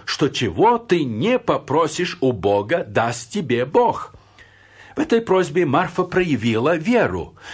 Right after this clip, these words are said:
веру, которую большинство христиан имеют. Они верят, что Бог может дать им просимое.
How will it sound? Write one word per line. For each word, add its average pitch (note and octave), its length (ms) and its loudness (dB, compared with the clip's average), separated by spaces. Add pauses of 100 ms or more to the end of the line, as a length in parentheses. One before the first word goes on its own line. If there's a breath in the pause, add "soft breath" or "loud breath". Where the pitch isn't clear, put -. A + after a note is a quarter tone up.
веру, C3+ 340 0
которую G#3+ 440 2 (140)
большинство G3+ 560 2
христиан C3+ 520 0
имеют. C3+ 480 0 (500 loud breath)
Они B3 240 2
верят, D#3 300 2
что - 180 -2
Бог C3 240 -2
может C3+ 460 2
дать A2 320 0
им A2 160 -2
просимое. F2 680 -4